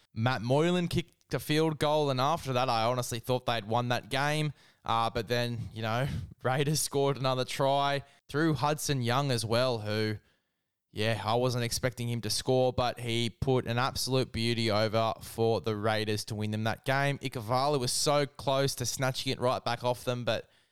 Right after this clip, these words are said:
it was quite unfortunate, but that's just how footy is. That's how footy goes.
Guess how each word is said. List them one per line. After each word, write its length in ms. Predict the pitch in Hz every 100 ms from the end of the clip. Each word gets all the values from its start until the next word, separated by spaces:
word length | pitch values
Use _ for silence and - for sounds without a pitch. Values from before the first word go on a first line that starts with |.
| _ _
it 40 |
was 100 | 117
quite 260 | - 147 143
unfortunate, 680 | 131 139 139 139 143 139 -
but 80 | 120
that's 220 | 120 -
just 160 | 120
how 180 | 127 120
footy 520 | 117 - 123 113 131
is. 80 | 127
That's 160 | 110 -
how 120 | 113
footy 320 | - 117 113
goes. 520 | 101 120 120 120 117